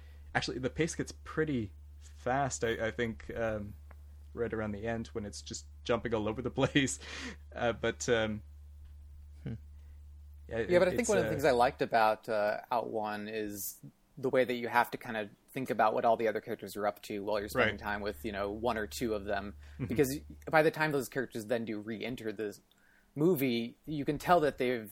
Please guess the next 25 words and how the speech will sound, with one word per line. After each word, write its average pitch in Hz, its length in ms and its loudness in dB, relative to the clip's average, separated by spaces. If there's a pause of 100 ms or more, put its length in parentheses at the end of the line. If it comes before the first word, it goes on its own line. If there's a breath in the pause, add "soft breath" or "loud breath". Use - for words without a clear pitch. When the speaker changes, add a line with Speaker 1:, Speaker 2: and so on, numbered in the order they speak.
(120)
Speaker 3:
been 135 160 0
doing 131 260 0
other 104 200 -2
things. 104 480 -2
There's 110 240 -4
Speaker 2:
Mm-hmm. 104 200 -8
Speaker 3:
not 120 200 4
a 120 40 -2
sense 117 300 -4
Speaker 1:
And 151 120 2
it, 165 120 -2
Speaker 3:
where 113 140 2
there's 113 140 2
Speaker 1:
yeah, 113 80 4
Speaker 3:
in 110 60 0
Speaker 1:
it 107 60 -6
gives - 180 4
Speaker 3:
most - 20 -4
Speaker 1:
you 165 80 2
Speaker 3:
movies 110 180 0
Speaker 1:
time 120 200 4
Speaker 3:
of 117 120 2
them 113 100 -4
Speaker 1:
to - 0 -
Speaker 3:
kinda 110 220 -6